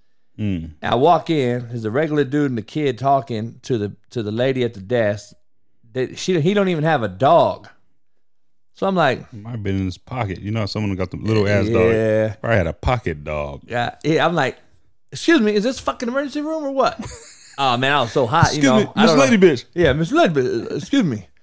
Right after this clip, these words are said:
Speaker 2: I didn't know, you know, I don't know his situation. So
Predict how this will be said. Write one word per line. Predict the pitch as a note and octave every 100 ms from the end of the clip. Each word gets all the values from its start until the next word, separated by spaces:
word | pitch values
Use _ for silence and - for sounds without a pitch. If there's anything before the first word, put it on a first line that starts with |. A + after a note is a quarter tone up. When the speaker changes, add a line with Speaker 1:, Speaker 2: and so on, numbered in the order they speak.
| _ - -
Speaker 2:
I | E3+
didn't | G3+
know, | F3+ F3 E3+
you | - F#3+
know, | E3+
I | G3
don't | G#3
know | E3+ E3
his | E3+ D#3
situation. | F#3 D#3 D3 G#3 E3 D#3 F3 - _ _ _ _
So | - D#3+ D3+ C#3